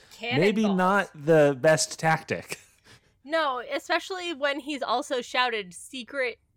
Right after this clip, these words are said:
Speaker 1: dinner at the secret pool picnic tonight."
Speaker 2: <laughs>
Speaker 1: Like, Troy is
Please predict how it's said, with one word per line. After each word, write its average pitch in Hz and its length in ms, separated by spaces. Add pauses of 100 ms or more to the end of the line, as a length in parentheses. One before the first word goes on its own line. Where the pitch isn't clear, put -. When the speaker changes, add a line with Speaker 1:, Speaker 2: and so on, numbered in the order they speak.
(300)
Speaker 1:
dinner 226 520
at - 200
the - 120 (200)
secret - 460
pool 285 220
picnic 220 480 (120)
tonight." 190 320 (200)
Speaker 2:
<laughs> 180 120
Speaker 1:
Like, 185 440
Troy 320 320 (100)
is 220 320